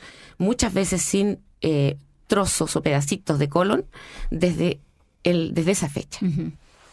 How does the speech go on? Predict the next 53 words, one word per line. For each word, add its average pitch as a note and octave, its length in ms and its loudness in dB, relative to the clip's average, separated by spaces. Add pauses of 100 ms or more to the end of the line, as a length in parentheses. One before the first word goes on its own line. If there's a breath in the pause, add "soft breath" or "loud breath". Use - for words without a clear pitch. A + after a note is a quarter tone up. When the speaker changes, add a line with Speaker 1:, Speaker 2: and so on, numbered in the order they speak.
Speaker 1:
porque C#3+ 160 0
hay D#3 80 2
que D#3+ 80 2
operarlos. - 560 -2 (320)
Speaker 2:
No, F3+ 160 -4
tremendo, G#3 480 2
tremendo G#3+ 320 4
aporte. F#3 340 2 (240 loud breath)
Decíamos F4+ 560 4
en E4+ 100 6
el D#4 120 4
bloque D#4+ 240 6
anterior B3+ 540 4
que, A#3+ 420 4
mm, A3 180 2
el G#3 100 2
tubo D4+ 180 4
digestivo C#4 420 2
partía B3 280 4
de C#4 40 4
la A3+ 80 4
boca, D3 300 -2 (540 loud breath)
partía B3 360 2
en C4+ 80 4
la B3 100 4
cavidad A3+ 440 4
bucal. E3+ 440 0 (300 loud breath)
Y G#3 340 4
la G3+ 120 4
presencia D#4 460 4
del D4+ 540 4
decano C#4+ 380 4
de E4+ 80 6
la D4 80 4
Facultad C#4 380 4
de C#4 80 6
Odontología, C#4 680 4
el C4+ 80 2
doctor C4+ 420 4
Jorge C4+ 560 4
Gamonal, A#3+ 720 4
es B3+ 160 4
para C#4 300 4
que C4+ 340 4
nos B3 140 2
comente B3+ 440 2
también C4+ 460 4
cómo C#4 320 4
los D4+ 140 4
probióticos C4 480 4
son A#3 180 4
tan D4 220 4
significativamente C4+ 1080 4